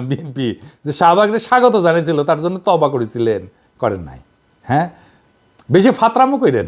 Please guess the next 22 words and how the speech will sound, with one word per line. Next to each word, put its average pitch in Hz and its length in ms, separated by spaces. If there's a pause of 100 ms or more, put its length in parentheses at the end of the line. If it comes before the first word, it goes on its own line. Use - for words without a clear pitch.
না, 87 200 (380)
হ্যাঁ, 202 340 (800)
বেশি 180 160
ফাতরামো 214 400
করেন 254 220
না, 262 100
আপনারাই 185 340
ধরা 127 200
খাইবেন। 76 580 (480)
শাহবাগ 196 500
আওয়ামী 190 300
নিষিদ্ধের 185 800 (100)
আন্দোলনের 170 560
জায়গা 160 300
হইয়া 131 280 (360)
তার 175 220
ঐতিহাসিক 208 580
পাপ 220 260
মোচন 127 320
করেছে। 95 400 (1000)
জার্মানিতে 185 880
একটা 160 460